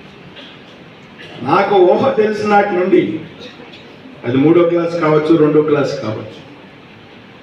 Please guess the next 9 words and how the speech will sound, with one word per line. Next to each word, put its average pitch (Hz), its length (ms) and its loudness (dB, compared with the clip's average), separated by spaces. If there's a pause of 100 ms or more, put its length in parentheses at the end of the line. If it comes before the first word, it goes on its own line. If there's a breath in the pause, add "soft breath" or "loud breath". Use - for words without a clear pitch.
(220)
నాకు 175 300 0
ఊహ 233 340 2
తెలిసిన 208 360 -2
నాటి 196 260 -2
నుండి 180 600 2 (960)
ఈ 156 160 4
రోజు 220 320 6
వరకు 202 260 2
కూడా 190 600 -2